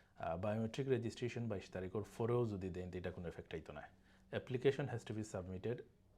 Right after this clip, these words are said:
before twenty-second of July। এটা ক্লিয়ার থাকবা যে সবাইও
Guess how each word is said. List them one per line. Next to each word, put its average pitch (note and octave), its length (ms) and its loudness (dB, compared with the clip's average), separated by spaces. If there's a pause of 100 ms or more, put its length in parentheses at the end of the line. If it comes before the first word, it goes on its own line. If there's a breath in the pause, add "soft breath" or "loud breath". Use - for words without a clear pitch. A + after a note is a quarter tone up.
(140)
before G#2+ 260 -2
twenty-second G2+ 540 -2
of B2+ 300 -2
July। C#2 200 -4 (640 loud breath)
এটা - 80 -2
ক্লিয়ার C3 340 8
থাকবা G2+ 340 0
যে G2 140 -4
সবাইও F#2 440 -2